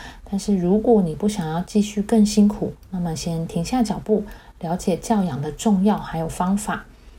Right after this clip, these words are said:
那我想会听这个频道已经表示你是在乎小孩的，而且你也希望能够用有效的方法来教小孩。那曾经有专家说，如果你每天跟孩子在一起都不快乐，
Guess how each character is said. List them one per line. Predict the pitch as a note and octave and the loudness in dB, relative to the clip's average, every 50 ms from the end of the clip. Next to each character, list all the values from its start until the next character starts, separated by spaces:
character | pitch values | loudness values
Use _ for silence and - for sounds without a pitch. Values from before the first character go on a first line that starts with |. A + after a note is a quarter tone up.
| - _ - | -18 _ -4
那 | A3 G3+ F#3 F3+ E3 | -2 -2 0 0 -2
我 | D#3 D3+ F3 | 0 0 0
想 | G3+ - A#3 G3+ E3+ D3+ | 0 0 -2 -2 -2 0
会 | C#3 G#3+ G#3+ | 4 4 6
听 | A3 A#3 A3+ | 6 6 4
这 | A3 A#3+ | 6 4
个 | A#3 G#3+ | 2 4
频 | G#3+ G3+ F#3 F#3 | 4 2 2 4
道 | G#3+ G#3+ G3+ F3 | 4 4 2 2
已 | E3 F#3 | 0 -4
经 | D#3 - F#3+ F#3+ | -4 -2 -2 -2
表 | F#3+ F#3 D3+ D3+ | 0 -2 -4 -4
示 | C#3 - - - G3+ F#3+ | -6 -6 -4 -2 -2 -2
你 | E3+ D#3 D3 | -2 -2 -4
是 | C#3+ - - F#3 F#3 F3+ E3+ E3 - | -6 -8 -6 -4 -4 -4 -4 -4 -2
在 | - A#3 A3 G3+ | -2 0 2 4
乎 | G3+ A3 A3 | 4 4 2
小 | G#3+ - F#3+ C#3+ | 2 0 -4 -6
孩 | C3+ - - F3 D#3+ | -6 -8 -8 -8 -8
的， | - - D3+ - - - - - - - - - | -4 -4 -4 -4 -6 -14 -20 -18 -20 -20 -14 -6
而 | - F3+ | -4 -4
且 | F#3 - - - G3 F3 | -2 -2 0 0 0 0
你 | E3 E3+ F#3 G3+ | 2 2 2 2
也 | G3 F3 | 2 2
希 | - - - G#3+ G#3+ | 0 2 4 4 6
望 | A3+ A#3+ A3+ G#3+ G3 | 6 6 4 4 4
能 | F3+ F3 | 2 2
够 | F3+ G3+ G3+ G3+ | 0 0 2 4
用 | G3+ G3 F#3+ F3+ | 4 4 4 2
有 | D#3+ D3 | 0 -2
效 | - - - A#3+ A#3 | -4 -2 0 2 2
的 | G#3+ F#3+ E3+ | 2 2 0
方 | - F#3+ F#3+ G3 | 0 0 -2 0
法 | F#3+ F#3+ E3 E3 F3 E3 - - - | 0 -2 -6 -8 -10 -12 -14 -10 -8
来 | D#3+ | -8
教 | D3 C#3+ - E3 E3+ | -6 -2 -2 0 0
小 | F#3+ - F3 C3+ D3 | 0 -2 -4 -4 -6
孩。 | - - - - G3 - - - - - - - - - - - - - - - - - - - - | -8 -8 -8 -10 -10 -12 -18 -20 -20 -20 -20 -20 -20 -20 -20 -20 -20 -20 -20 -20 -20 -20 -20 -12 -2
那 | - A3+ A3 G#3+ G3+ F#3+ | 0 2 4 4 4 2
曾 | - - F3+ | 2 0 0
经 | F3+ G3 | 2 4
有 | G#3 G3 E3+ | 4 4 4
专 | - F3 E3+ F3 | 2 0 -2 0
家 | F3 F#3 E3+ E3+ E3+ | 0 -2 -2 -2 -2
说， | - - F3+ F3 E3+ E3 | -2 -2 0 2 2 2
如 | D#3+ D#3 E3+ | 2 0 -2
果 | F3 - A3+ G#3+ F#3+ | 0 2 4 4 4
你 | E3 E3 F3+ | 4 4 4
每 | G3 G#3 F#3 D#3 - | 6 4 4 4 2
天 | - - F3 F3 F3 F3 F3+ | -4 -2 -2 0 0 -2 -2
跟 | F3+ F#3+ F3+ | -2 -2 -2
孩 | F#3 - - D3+ | -2 -4 -4 -6
子 | D3+ - D#3 D3 | -6 -6 -6 -6
在 | - E3 D3+ | -4 -4 -4
一 | D#3 D#3+ | -4 -6
起 | D#3+ - - C#3+ | -6 -6 -8 -4
都 | C#3 E3 E3 | -2 -2 -2
不 | E3 - - C#3+ | -2 -4 -10 -10
快 | - - E3+ D#3+ C#3+ C#3 | -8 -8 -8 -6 -6 -2
乐， | C#3+ D#3 D3 | 0 -2 -2